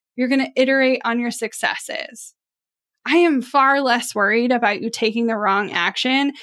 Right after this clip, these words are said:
and I'm way more concerned that you take the time to debrief. Whether that's a formal debrief about a client or a project or a campaign in your business, or you just saying, "I had a bad day. All right, what am I gonna <laughs> do about that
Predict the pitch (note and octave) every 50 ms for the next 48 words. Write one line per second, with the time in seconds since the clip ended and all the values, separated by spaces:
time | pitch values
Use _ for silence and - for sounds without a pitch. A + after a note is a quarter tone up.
0 | - - B3+ - - B3+ B3+ B3+ A#3+ A3+ G#3+ G#3+ G#3+ A#3+ B3 B3 C4+ C#4+ D4+ D4
1 | C#4+ C#4 C4+ C#4 C4+ - B3+ B3 B3 - G#3+ G#3+ B3 C#4 D4+ D#4 D4 C4+ - A#3+
2 | B3 B3+ - B3 A#3+ - A#3+ A#3 - A#3 A#3 A3 G#3 A3 G3 - F#3+ F#3 F3+ -
3 | D#3+ E3 F#3 G3 F#3 - - - _ _ _ _ _ _ - C4 D4+ D#4 D4 D4
4 | C#4 B3+ B3 - - - _ _ _ _ _ - B3+ B3+ B3+ - D4+ D4+ D#4 E4
5 | E4 D#4 D4 - C4 B3+ B3+ B3+ C4 B3+ B3+ B3+ C4 B3 G#3+ G3+ - G3 G3+ G3
6 | - - - - - D#4 D#4+ D#4+ D4+ C#4+ C#4 C#4 C#4 C#4 C4+ - A#3 A3+ - -
7 | - - - D4 C#4+ D4 C#4+ B3+ A3 C4 B3 A#3+ A#3+ A#3 A#3 - - - G#3 G3+
8 | G3+ - - A#3+ A3+ A#3 - - C4+ C4 C4+ C4 B3+ A#3+ A#3 A3+ G#3+ - C#4+ D#4+
9 | E4 E4 - A#3 A3 G#3 G#3+ A3+ G#3+ - - - - - - _ _ _ _ _
10 | _ _ - C4+ C#4 C#4 C#4 C4 A#3 B3+ D4 E4 C#4+ E4 D#4 - - D4+ C4 B3+
11 | A#3+ - - C4 D#4+ E4+ E4+ F#4 F#4+ F#4+ D4+ D#4+ D4+ D4+ C4+ A#3+ B3+ C4 C#4 C4+
12 | - - - - _ _ _ - B3+ C4+ C4+ B3+ A#3 A#3+ C4 E4 D#4 - - -
13 | _ _ _ - B3 C#4 D4+ D#4 D#4+ D#4+ E4 D#4+ D4 D4+ - - - - - E4
14 | C4+ - - C4 A#3+ B3+ B3 - A#3 G#3 G3+ A3 -